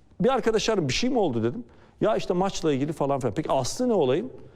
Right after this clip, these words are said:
Birkaç telefon görüşmesi yaptım. Sosyal medyaya bir girdim. Aman Allah'ım ortalık yıkılıyor. Herkes çok yoğun bir şekilde o gün mesela işte Arap düşmanlığı, Suudi Arabistan zaten şöyleler, böyleler falan böyle bir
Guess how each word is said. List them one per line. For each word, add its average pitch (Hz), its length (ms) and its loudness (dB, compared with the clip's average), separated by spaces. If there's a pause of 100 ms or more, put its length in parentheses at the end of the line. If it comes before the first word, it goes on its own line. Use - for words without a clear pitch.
(300)
Birkaç 180 300 0
telefon 180 380 0
görüşmesi 113 420 -2
yaptım. 107 160 -4
Sosyal 208 300 -2
medyaya 151 320 2
bir 170 120 -2
girdim. 135 380 0 (440)
Aman 202 220 0
Allah'ım 135 300 0
ortalık 156 380 -2
yıkılıyor. 110 340 -2 (840)
Herkes 175 500 -2
çok 165 260 -2
yoğun 143 240 2
bir 117 60 -2
şekilde 107 320 0
o 127 180 2
gün 113 380 -4
mesela 107 420 -2
işte - 200 -12
Arap 131 300 -2
düşmanlığı, 131 540 -2
Suudi 127 300 -2
Arabistan 135 380 -2
zaten 135 380 0
şöyleler, 139 520 0
böyleler 143 280 2
falan 143 300 -2
böyle 156 200 2
bir 165 140 0